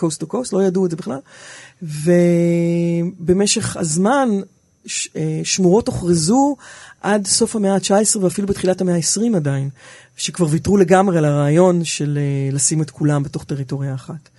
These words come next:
הייתה מלחמת האזרחים בארצות הברית באמצע המאה התשע עשרה, היא נגמרה. אה, לגנרלים האמריקאים לא היה מה לעשות, ביניהם ג'ורג' קסטר,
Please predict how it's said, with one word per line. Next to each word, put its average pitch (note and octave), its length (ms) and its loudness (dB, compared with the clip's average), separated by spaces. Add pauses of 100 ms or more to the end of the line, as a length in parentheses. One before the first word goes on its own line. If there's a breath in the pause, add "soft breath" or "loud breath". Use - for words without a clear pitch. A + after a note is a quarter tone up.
(420 soft breath)
הייתה F3 160 -4
מלחמת F3 320 0
האזרחים D3+ 300 -2
בארצות C#3 300 -4
הברית F#3+ 320 -2
באמצע D#3+ 340 -4
המאה D3 220 -2
התשע F#3 220 -4
עשרה, A#3+ 300 -4 (720 soft breath)
היא D#3 80 -2
נגמרה. D3 460 0 (800)
אה, E3+ 40 -6 (520)
לגנרלים D#3+ 720 0
האמריקאים D#3+ 880 0
לא D#3+ 180 -2
היה E3 100 -2
מה D#3 120 0
לעשות, D3 320 0
ביניהם D#3+ 300 0
ג'ורג' D#3+ 200 0
קסטר, F3+ 440 -4